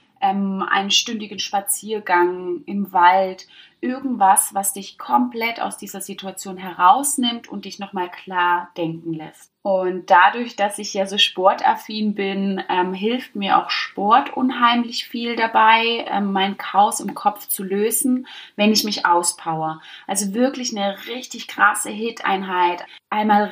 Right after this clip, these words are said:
richtig auspowern, vielleicht eine Crossfit-Einheit oder laufen gehen. Irgendwas, wo ich richtig verschwitzt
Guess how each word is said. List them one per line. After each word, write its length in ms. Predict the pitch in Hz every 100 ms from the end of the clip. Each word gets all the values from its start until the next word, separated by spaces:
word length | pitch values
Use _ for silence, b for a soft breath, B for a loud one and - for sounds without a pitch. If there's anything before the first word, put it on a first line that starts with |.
| -
richtig 720 | 220 262 - - - 226 220 - -
auspowern, 1700 | 196 220 226 - - - 196 190 190 180 180 185 185 180 180 - _ 214 214 190 -
vielleicht 360 | 226 220 233
eine 140 | 247 -
Crossfit-Einheit 1200 | - 226 - - 220 - 190 190 185 185 185 -
oder 380 | 208 196 196 190
laufen 720 | 202 202 190 - - - 214 190
gehen. 360 | 180 175 170 B B B
Irgendwas, 600 | 277 285 269 240 240 -
wo 80 | 233
ich 280 | 226 220 208
richtig 440 | 269 285 254 247
verschwitzt 840 | - 208 - 202 214 285 - -